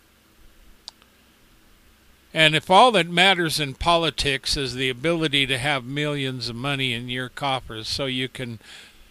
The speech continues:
delude the public, then we don't need to look for any more justice, because that's what we do.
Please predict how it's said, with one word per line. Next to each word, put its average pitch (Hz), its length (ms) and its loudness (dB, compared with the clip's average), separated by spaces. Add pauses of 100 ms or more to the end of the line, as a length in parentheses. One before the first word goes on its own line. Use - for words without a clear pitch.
(160)
delude 139 540 -2
the 127 80 -6
public, 131 640 0
then 135 300 -10
we 151 160 0
don't 135 320 -2
need 139 320 -4
to 127 100 -10
look 131 280 -6
for 127 180 -8
any 123 200 -8
more 120 260 -10
justice, 135 640 -4
because 123 480 -8
that's 123 340 -6
what 131 220 -6
we 120 140 -12
do. 113 340 -8